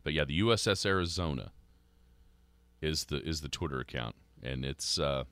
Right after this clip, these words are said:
i-, it's, it's really, it's cool, but it's also kinda sobering as well once you start seeing, um, the different pictures and the different, the different facts that have come out later on,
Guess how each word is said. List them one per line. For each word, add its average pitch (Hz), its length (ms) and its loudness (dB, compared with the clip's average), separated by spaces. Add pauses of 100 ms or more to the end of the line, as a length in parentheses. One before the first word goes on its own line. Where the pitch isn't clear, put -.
i-, 78 40 -2
it's, 87 400 0
it's 87 220 -2
really, 101 480 0 (1400)
it's 98 200 2
cool, 131 520 4 (100)
but 92 140 0
it's 92 160 2
also 107 320 4
kinda 104 260 2
sobering 90 520 4
as 76 140 0
well 78 260 2
once 73 220 -2
you 76 60 -4
start - 280 0
seeing, 82 460 0 (800)
um, 67 360 -4
the 76 80 -2
different 78 340 -6
pictures 76 460 -2
and 71 100 -2
the 71 60 -2
different, 62 720 -8
the 73 100 -4
different 76 380 -6
facts - 640 2
that 73 140 0
have 71 140 -6
come 76 240 0
out 71 200 0
later 69 320 -2
on, 67 260 -4